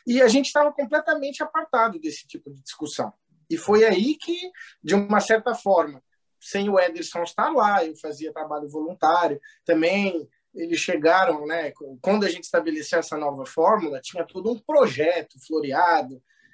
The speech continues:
de melhorar a vida de todo mundo, de ajudar cada um individualmente, et cetera, et cetera, et cetera. E efetivamente começou a chegar muita gente de fora e pra eles foi maravilhoso, mas pra quem já tava não teve nada.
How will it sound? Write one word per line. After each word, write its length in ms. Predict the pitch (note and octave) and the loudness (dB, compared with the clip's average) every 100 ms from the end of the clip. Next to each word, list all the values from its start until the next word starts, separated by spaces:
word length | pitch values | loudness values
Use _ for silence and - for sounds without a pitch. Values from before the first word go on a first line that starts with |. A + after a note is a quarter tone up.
| _ | _
de 120 | C#3+ | -4
melhorar 500 | D#3+ E3 D#3+ D3+ E3 | 0 2 2 2 0
a 40 | D3 | -2
vida 280 | D#3 D#3+ D#3 | -6 -6 -6
de 140 | D3+ | -6
todo 240 | F3 E3 | -10 -4
mundo, 500 | D3+ E3 F#3 E3+ D3 | -2 -2 -2 -2 -4
de 120 | C#3 D#3+ | 2 2
ajudar 420 | D#3+ D#3+ E3 E3+ | 2 2 2 4
cada 300 | F3 D#3 D#3 | 2 0 -2
um 100 | E3 | -4
individualmente, 1000 | D#3 D#3 E3 D#3+ C#3+ E3 F#3+ F3 D#3 D#3 | -8 -8 -2 0 0 -4 -8 -8 -10 -12
et 100 | - | -6
cetera, 320 | - E3 E3 | 0 0 0
et 120 | E3 | -6
cetera, 320 | - A#3+ G#3 B3+ | -2 -2 -2 -12
et 80 | |
cetera. 340 | - B3 C#4+ - _ - - _ _ | -2 0 0 -4 _ -20 -20 _ _
E 120 | D#4 | 0
efetivamente 720 | E4+ E4+ - D#4 C#4 B3 D#4 - | 2 0 0 2 4 4 2 -4
começou 480 | G4 G#4 - D#4 F#4 | -4 -4 -4 0 0
a 80 | |
chegar 360 | D4+ G3+ G3 G3 | 0 -2 2 0
muita 300 | G3+ D#4 D#4+ | 0 -4 -6
gente 280 | A#3+ B3+ G#3 | -4 -6 -8
de 80 | B3 | -14
fora 440 | - F#3+ A#3 E4+ | -2 4 4 4
e 60 | E4+ | 0
pra 220 | A#3+ A3+ | -2 0
eles 240 | A3 C4+ - | 0 -2 -8
foi 100 | C#4 | -4
maravilhoso, 580 | D4 D4+ E4+ D4+ G#3+ | -2 -2 -4 0 0
mas 140 | D3 - | -2 -12
pra 120 | E3 | -12
quem 140 | G#3 | -8
já 160 | G#3 G3 | -2 -2
tava 300 | - A3+ C4+ | 0 -2 -2
não 160 | E4 F4+ - | -8 -14 -12
teve 200 | G4+ G#4+ | -10 -4
nada. 340 | D#4+ D4 | -2 -2